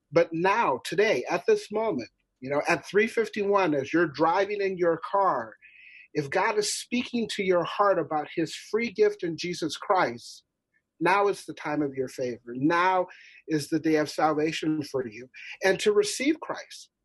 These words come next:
And here's an interesting point on that, noting to the time. Because of that reality, if you're kinda like, "You know what, forget you, God. You know, I'm gonna do my own thing."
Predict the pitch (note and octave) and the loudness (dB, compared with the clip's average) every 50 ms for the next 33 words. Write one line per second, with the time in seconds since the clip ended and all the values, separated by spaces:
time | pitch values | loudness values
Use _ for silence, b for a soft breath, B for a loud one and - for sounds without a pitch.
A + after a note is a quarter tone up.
0 | _ _ _ _ _ _ _ _ _ _ _ _ - _ - G3 F#3+ F#3+ A3+ C#4 | _ _ _ _ _ _ _ _ _ _ _ _ -20 _ -2 2 2 2 2 0
1 | D4 C#4 B3 A3 A3 G#3+ - - - - - G3+ F3+ - - - C4 C4+ B3 D#3 | 0 -2 0 0 0 -2 -4 -8 -8 0 0 0 0 2 0 0 2 2 2 0
2 | B2+ G#2+ F2 - - - - - _ - C#3+ D#3 E3 E3+ E3 F3+ D#3 - - E3 | -2 -2 -6 -10 -12 -14 -14 -14 _ 0 2 4 4 4 4 2 0 0 -4 -2
3 | D3+ D3 C#3 - A3 B3 A#3 D#3 - - G#2+ B B B B B B B B B | -2 -2 -2 0 -2 0 0 -2 -4 -6 -8 B B B B B B B B B
4 | B _ F3 E3+ - A#3 C4 C#4 C4+ D4+ C4 A#3 G#3+ G3 - D#3 D#3 D#3 D#3+ F3+ | B _ -2 0 2 2 2 2 2 0 -2 0 0 0 0 0 0 2 2 2
5 | G#3+ A3+ G#3+ G3+ - - - D#3 D3+ D3 E3 G3 G#3 G#3+ A#3 G#3+ G#3 G3 F#3+ A3 | 2 2 2 0 -2 0 0 0 0 0 0 -2 -2 0 0 0 0 0 -2 -2
6 | G#3+ A3 A3 G#3+ G#3 - G3+ G#3 G#3 G3+ - D#3+ C3 C#3 B2 A#2 B2 B2 - _ | -2 -2 -2 -2 -2 -4 0 0 0 0 0 -2 -2 0 -2 -2 -4 -8 -10 _
7 | _ _ _ _ _ - D3+ D#3+ E3+ F3+ G3 G3 F3+ D#3+ F3+ E3+ E3+ E3 E3 E3 | _ _ _ _ _ 0 2 2 4 4 2 2 2 2 0 0 2 0 0 0
8 | D#3+ - E3+ C3+ B2 | 0 0 -2 -2 -2